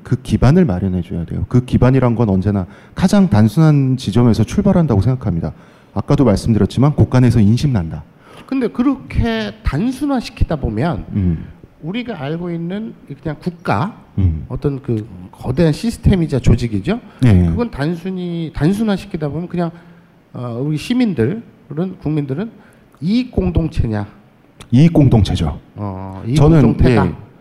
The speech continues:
Speaker 1: 저는 국가란 이익 공동체라고 생각합니다. 국가에 당연히 철학이 있어야 되고 국가 정신이란 게 있어야 되죠. 그것은 이익 공동체라고 하는 모두가 다 같이 잘 먹고 잘 살아보자라고 하는 그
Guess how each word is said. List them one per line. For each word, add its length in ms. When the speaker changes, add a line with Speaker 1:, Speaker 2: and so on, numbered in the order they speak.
Speaker 1:
저는 320
국가란 800
이익 220
공동체라고 600
생각합니다. 540
국가에 800
당연히 800
철학이 400
있어야 280
되고 460
국가 220
정신이란 600
게 100
있어야 240
되죠. 360
그것은 480
이익 340
공동체라고 920
하는 440
모두가 480
다 160
같이 280
잘 200
먹고 260
잘 180
살아보자라고 720
하는 200
그 240